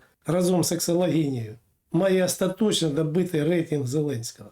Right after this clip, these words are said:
Але ж в самому офісі так не вважають. На фоні того маразму, який відбувається всередині країни, оточення Зеленського дуже бажає залишитися при владі.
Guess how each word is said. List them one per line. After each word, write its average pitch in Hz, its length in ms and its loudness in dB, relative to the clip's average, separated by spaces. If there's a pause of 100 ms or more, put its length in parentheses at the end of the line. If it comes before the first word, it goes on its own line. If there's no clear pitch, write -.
(520)
Але 180 240 0
ж - 40 0
в - 40 -2
самому 196 640 2
офісі 156 500 -2
так 202 320 -2
не 185 120 4
вважають. 147 520 0 (400)
На 175 100 2
фоні 202 340 2
того 180 260 2
маразму, 175 600 2
який 160 300 0
відбувається 156 760 0
всередині 147 580 0
країни, 185 560 2 (280)
оточення 175 760 2
Зеленського 170 840 0 (180)
дуже 170 420 2
бажає 165 540 2
залишитися 165 840 0
при 156 200 -2
владі. 131 480 -4